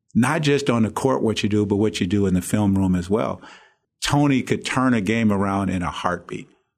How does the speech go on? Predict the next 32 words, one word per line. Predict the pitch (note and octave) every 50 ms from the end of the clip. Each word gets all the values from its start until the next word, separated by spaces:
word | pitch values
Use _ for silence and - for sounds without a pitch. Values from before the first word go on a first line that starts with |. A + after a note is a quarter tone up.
| _ _ _
He | - C#3+ C#3+ C3
would | A2+ A2 G#2+ G2
gamble | F#2+ B2 B2 B2+ B2+ B2 A#2+ B2 B2 A#2
and | A2 G2+ G#2
make | A2 A2 G#2+ -
a | G#2
steal. | F#2+ - - G#2+ G#2 G#2 G#2
He'd | G2+ G2 B2 A#2 G#2
get | - A#2+ G#2+ -
frustrated | - - C3+ C3 C3 - - A#2 A2+ G#2+
if | G#2 -
he | A2 F#2
gambled | F2 G#2+ A2 A2 G#2+ G#2+ G#2
and | F#2+
didn't | F2+ G#2+ A2 G#2+ G#2
make | G2+ G2 -
a | G#2
steal | F#2+ - - G#2+ G#2+ G#2 G#2 G#2 - - - - -
and | - G2 F#2 F2+
somebody | - C3 A2 A2 A2 G#2+ G#2+ G2+
didn't | G2+ G2+ G2 F#2
help | G2 G#2+ A2+ A2+ -
him. | F#2+ F#2 F#2 - - - - - -
And | B2 A2+
sometimes | - C#3 C#3 C3 C3 B2 A2+ G#2+ G#2
I'd | G2+ G#2 G2
have | G2 G2
to | - F#2+
comment | F#2 - G2+ G2 F#2+ F#2+ F#2+ F#2+
out | F#2+ G2+
like, | G2+ G2 -
"Tony, | - - D3 C#3+ B2 F2+ D2+